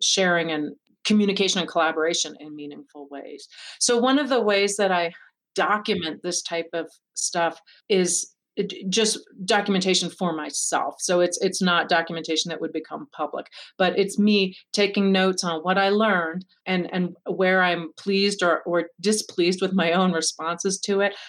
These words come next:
how I think that I responded in ways that continue to create the culture that I want in the Writing Center, and ways that I responded in ways that I think harm the culture that I wanna see in the Writing Center. But then there's a level of documentation that, that is more public, and that's, like,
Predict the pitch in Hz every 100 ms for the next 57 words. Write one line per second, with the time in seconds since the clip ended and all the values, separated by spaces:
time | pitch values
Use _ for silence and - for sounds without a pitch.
0 | - - 185 180 170 170 185 180 170 165
1 | 156 160 160 160 156 _ _ 180 - -
2 | 170 175 165 170 160 165 165 160 147 -
3 | 185 180 190 175 175 - 180 165 165 156
4 | 175 165 180 165 156 147 175 190 185 185
5 | 185 185 190 185 - - 185 180 170 170
6 | 165 170 156 156 160 - 170 - 175 165
7 | 165 156 160 156 160 160 151 147 156 -
8 | 190 185 156 - 151 - 139 139 - 156
9 | 147 147 143 - - 139 143 131 135 135
10 | - - 107 - - 240 247 247 262 240
11 | 226 220 220 208 185 190 202 190 185 180
12 | 190 175 156 - 175 170 175 165 156 -
13 | 190 170 151 165 160 160 156 - 160 151